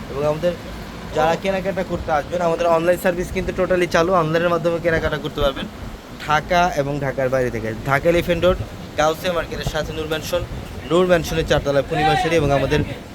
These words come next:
ভিডিওর ক্যাপশনে থাকা নাম্বারে কন্ট্যাক্ট করে ঢাকা, ঢাকার বাইরে থেকে যে কোনো কালেকশন নিতে পারবেন। তো সবাই ভালো থাকবেন, সুস্থ থাকবেন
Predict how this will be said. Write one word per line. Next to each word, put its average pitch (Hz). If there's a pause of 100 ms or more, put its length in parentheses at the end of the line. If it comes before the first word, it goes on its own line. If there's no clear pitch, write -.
(320)
ভিডিওর 185
ক্যাপশনে 175
থাকা 165
নাম্বারে 156
কন্ট্যাক্ট 147
করে 165
ঢাকা, 135
ঢাকার 127
বাইরে 117
থেকে 127 (440)
যে 170
কোনো 170
কালেকশন 143
নিতে 151
পারবেন। 113
তো 127
সবাই 160
ভালো 160
থাকবেন, 175
সুস্থ 180
থাকবেন 160